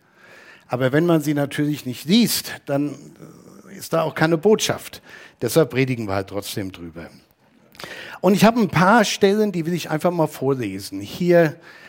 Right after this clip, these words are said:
Sprüche einundzwanzig fünfundzwanzig. „Der Faule stirbt über seinem Wünschen.“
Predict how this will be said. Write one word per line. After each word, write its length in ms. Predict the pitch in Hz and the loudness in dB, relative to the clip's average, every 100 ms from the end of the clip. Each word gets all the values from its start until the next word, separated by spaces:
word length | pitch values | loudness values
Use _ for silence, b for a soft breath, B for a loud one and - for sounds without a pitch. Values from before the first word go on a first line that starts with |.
| B | B
Sprüche 540 | - - 202 214 208 156 | -16 0 2 4 4 4
einundzwanzig 840 | 190 185 151 - 143 131 123 - | 2 2 0 -2 -2 -4 -8 -8
fünfundzwanzig. 1080 | 123 110 104 - 92 80 - - - - - B B B B - | -8 -8 -8 -12 -14 -14 -16 -16 -16 -18 -20 B B B B 0
„Der 140 | 143 | 0
Faule 640 | - - 165 214 220 220 202 | 0 2 4 4 6 6 6
stirbt 760 | - - - 156 180 180 - - | 0 -6 0 4 6 4 -6 -6
über 340 | 156 147 147 | -2 2 2
seinem 720 | - 120 120 135 135 131 135 117 | 0 -2 -4 -4 -2 -4 -6 -10
Wünschen.“ 680 | 107 110 104 - 90 76 | -10 -10 -10 -12 -12 -16